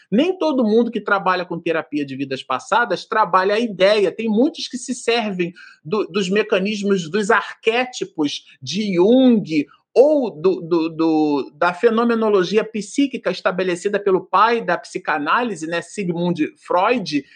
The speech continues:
que gostava muito de mitologia, né,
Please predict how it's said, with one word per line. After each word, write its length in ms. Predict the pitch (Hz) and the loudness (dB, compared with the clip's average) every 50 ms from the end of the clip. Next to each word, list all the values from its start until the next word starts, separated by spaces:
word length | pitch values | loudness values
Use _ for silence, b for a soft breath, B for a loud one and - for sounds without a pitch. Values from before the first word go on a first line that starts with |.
| B B - | B B -4
que 100 | - 254 | -2 2
gostava 520 | 226 254 240 233 - - 269 294 277 262 | 4 4 4 4 2 -2 0 2 2 2
muito 360 | 233 214 226 277 339 339 302 | 2 4 4 4 2 2 -2
de 140 | 226 208 214 | -4 -2 0
mitologia, 840 | 208 202 202 202 208 208 196 175 175 160 139 147 202 220 190 165 | 0 0 2 2 0 2 2 2 2 0 -2 -4 -2 0 2 2
né, 160 | 156 170 180 | 2 2 0